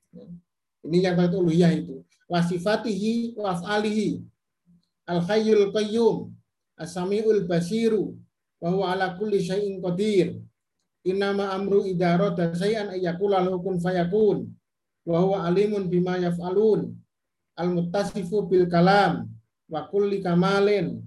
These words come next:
Al munazzahu an kulli naqsin wa muhalin. Yakhluqu ma yasha'u wa yahtar.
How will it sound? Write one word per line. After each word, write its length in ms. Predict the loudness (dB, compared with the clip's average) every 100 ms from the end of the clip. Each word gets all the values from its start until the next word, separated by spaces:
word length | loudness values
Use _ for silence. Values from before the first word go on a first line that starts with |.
| -18 _ _ _ _ _ _ _ -4
Al 120 | 0
munazzahu 760 | 2 2 0 -2 0 0 -2 -6
an 160 | -6
kulli 400 | -4 -2 -2 -2
naqsin 440 | -4 -8 -8 -8 -6
wa 120 | -2
muhalin. 800 | -2 -2 -4 -2 0 0 -4 -12 _ _ _ _ _
Yakhluqu 560 | -6 -2 0 0 -2 -4
ma 200 | -6 -6
yasha'u 720 | -8 -6 -6 -4 -6 -6 -12
wa 360 | _ _ -8 -6
yahtar. 640 | -6 -6 -4 -2 -4 -10